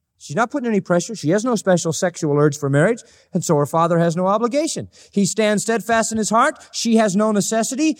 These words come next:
He then is given power over his own will. He's so decreed in his own heart that he'll keep his virgin daughter. He does what? He does well. "Father, you made a good decision." You know today how that would go over? "Well, why aren't you married?" "My father decided I should be single."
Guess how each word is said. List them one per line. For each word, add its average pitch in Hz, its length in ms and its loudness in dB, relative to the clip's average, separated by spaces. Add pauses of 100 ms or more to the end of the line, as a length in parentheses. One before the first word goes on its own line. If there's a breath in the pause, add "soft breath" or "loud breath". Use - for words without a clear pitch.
(140)
He 240 240 2
then 226 180 2
is 196 120 0
given 196 260 0
power 240 380 2
over 208 180 0
his 180 160 2
own 202 260 2
will. 254 360 2 (120 loud breath)
He's 220 240 2
so 233 200 2
decreed 240 400 0
in 233 80 0
his 208 180 0
own 233 160 2
heart 240 240 2
that 202 80 -2
he'll 196 140 2
keep 233 260 -4
his 208 140 -2
virgin 233 340 0
daughter. 294 380 4 (160 loud breath)
He 240 120 -2
does 196 280 0
what? 147 260 -4 (640)
He 165 80 -8
does 175 220 -4
well. 196 320 -10 (400)
"Father, 202 220 0
you 190 40 -2
made 139 140 -4
a - 20 -10
good 143 160 -6
decision." - 240 -18 (640)
You 202 140 -4
know 262 120 2
today 214 340 -2
how 208 120 2
that 202 140 2
would 190 80 -4
go 190 160 2
over? 208 200 -4 (540)
"Well, 127 140 -4
why 151 100 4
aren't 175 180 0
you 160 60 2
married?" 147 320 0 (240)
"My 127 160 -4
father 139 320 -2
decided 123 400 -4
I 117 80 -2
should 110 160 -10
be 110 80 -8
single." 110 380 -10